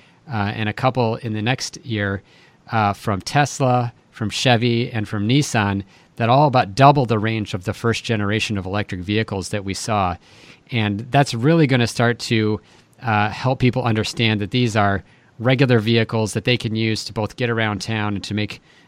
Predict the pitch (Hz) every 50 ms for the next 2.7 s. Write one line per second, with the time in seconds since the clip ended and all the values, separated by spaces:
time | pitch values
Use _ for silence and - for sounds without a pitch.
0 | _ _ - 110 101 - - 123 117 123 - 107 104 113 117 107 110 101 101 104
1 | 104 101 92 - - - - 110 107 107 98 101 92 - 98 - 107 - - 107
2 | 104 95 95 92 - - - - 107 90 - - -